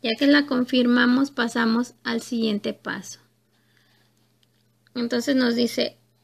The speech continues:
fecha de nacimiento. En día, pues le voy a poner que nací el primero. Mes de enero.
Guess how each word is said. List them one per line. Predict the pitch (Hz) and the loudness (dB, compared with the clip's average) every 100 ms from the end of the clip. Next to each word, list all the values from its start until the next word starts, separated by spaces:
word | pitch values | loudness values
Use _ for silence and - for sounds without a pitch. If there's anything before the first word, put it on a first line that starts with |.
| _ _ _ _ _ - | _ _ _ _ _ -20
fecha | - 277 285 285 311 | -4 2 2 4 4
de | 285 | 4
nacimiento. | 254 233 233 214 202 202 - - - 233 | 4 0 -2 0 0 -4 -6 -14 -12 -6
En | 226 226 | -2 0
día, | 254 285 320 359 403 _ - _ - _ _ _ _ _ _ _ _ _ | 4 4 4 2 -4 _ -20 _ -20 _ _ _ _ _ _ _ _ _
pues | 247 233 | -2 0
le | |
voy | 226 233 | 2 2
a | 233 | 2
poner | 277 262 262 | 0 0 0
que | - 262 | -2 0
nací | 247 220 214 - 233 | 2 0 -2 -2 0
el | 220 | 0
primero. | 220 220 214 208 214 220 240 285 285 _ _ _ _ _ _ _ _ _ _ _ _ _ _ _ | -2 -4 -2 0 0 0 -2 -2 -4 _ _ _ _ _ _ _ _ _ _ _ _ _ _ _
Mes | 247 262 277 330 370 - _ _ _ _ _ - _ _ _ _ _ _ _ _ _ - | 0 4 6 4 0 -10 _ _ _ _ _ -20 _ _ _ _ _ _ _ _ _ -12
de | 233 220 208 | -6 -2 0
enero. | 202 214 220 226 269 | 2 4 4 4 0